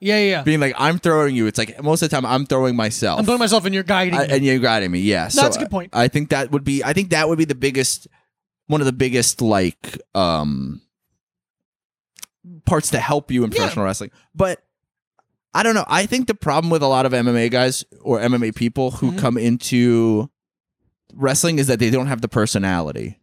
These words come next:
Speaker 1: Yes.
Speaker 2: That's the biggest. I
Speaker 1: Which
Speaker 2: think that
Speaker 1: isn't a fault of M M A. So it's, it's, yeah, it's,
Speaker 2: Yeah,
Speaker 1: it's
Speaker 2: I just think that's the thing. Like, Shayna Baszler has no personality. Ronda Rousey has some, but still not
Speaker 1: Little.
Speaker 2: even a lot.
Speaker 1: Yeah.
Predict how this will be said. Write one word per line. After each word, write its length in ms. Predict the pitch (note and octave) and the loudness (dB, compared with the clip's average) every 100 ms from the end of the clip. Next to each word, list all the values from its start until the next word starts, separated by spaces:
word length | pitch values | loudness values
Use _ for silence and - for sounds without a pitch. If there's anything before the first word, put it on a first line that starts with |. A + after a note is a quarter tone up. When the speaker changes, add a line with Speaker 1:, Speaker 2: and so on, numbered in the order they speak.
| - | -2
Speaker 1:
Yes. 500 | A3 D#3 - - - _ _ _ _ - | -2 0 -2 -4 -4 _ _ _ _ -4
Speaker 2:
That's 320 | A#2+ C3 - | -2 0 -2
the 120 | B2+ | -4
biggest. 420 | G2 A2+ G#2+ - - | -2 0 0 -2 -2
I 80 | C3+ | 0
Speaker 1:
Which 160 | D#3 | 0
Speaker 2:
think 80 | - | 0
that 40 | F4 | 0
Speaker 1:
isn't 320 | G4+ G#4 - C#4+ | 0 -2 -4 -4
a 100 | A#3 | -2
fault 420 | - C#4+ C4+ - | 0 0 0 -2
of 380 | C4 A#3 E3+ F#3+ | 0 0 -2 -4
M 140 | A3 G#3 | -2 0
M 100 | G3+ | -2
A. 220 | D#3+ C#3 | -4 -8
So 280 | B2 - G3+ | -6 0 0
it's, 180 | - | 0
it's, 260 | G#3+ G#3 E3 | 0 -2 0
yeah, 220 | A3 D3 | 0 0
it's, 120 | C#3+ | -2
Speaker 2:
Yeah, 340 | D#3+ F3 B2+ F2 | 2 2 2 -4
Speaker 1:
it's 80 | - | 0
Speaker 2:
I 100 | C#3+ | 0
just 140 | D#3+ | 2
think 160 | F3 D#3 | -2 -2
that's 160 | C3+ | -4
the 60 | C3 | -4
thing. 120 | A#2+ | -6
Like, 140 | A2 A2+ | -4 -2
Shayna 180 | F3 | 0
Baszler 320 | D#3+ C3+ B2 G#2 | 0 2 2 2
has 140 | G#2 | 2
no 120 | G#2 | 0
personality. 800 | - G2+ G#2+ F2+ E2+ E2 D#2 F#2 - | 0 -2 -2 -4 -4 -4 -6 -6 -4
Ronda 260 | D#3 G3+ | 0 0
Rousey 300 | D#3 D3 C3 | 0 0 0
has 120 | G#2+ | -2
some, 600 | - - - - A#2 C#3 | 0 0 0 0 0 0
but 180 | F#2 - | -2 -6
still 320 | - - D3+ | -6 -2 0
not 100 | A#2+ | 2
Speaker 1:
Little. 100 | F#2+ F#2 | 0 -2
Speaker 2:
even 120 | F2+ | -4
a 60 | E2 | -2
lot. 340 | D#2+ D#2 D#2 _ _ _ | -2 -4 -6 _ _ _
Speaker 1:
Yeah. 240 | E3 D#3 | -10 -10